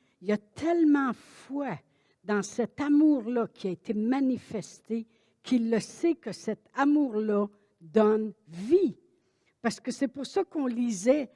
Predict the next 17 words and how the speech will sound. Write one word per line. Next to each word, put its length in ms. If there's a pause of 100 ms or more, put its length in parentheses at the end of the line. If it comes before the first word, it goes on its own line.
(460)
dans 240 (120)
un 220
Jean 300
quatre 320
neuf, 320
lorsqu'on 500
a 80
lu 220
tantôt, « 560 (460)
L'amour 600
de 200
Dieu 420
a 180
été 300
manifesté 1040
envers 380
nous 340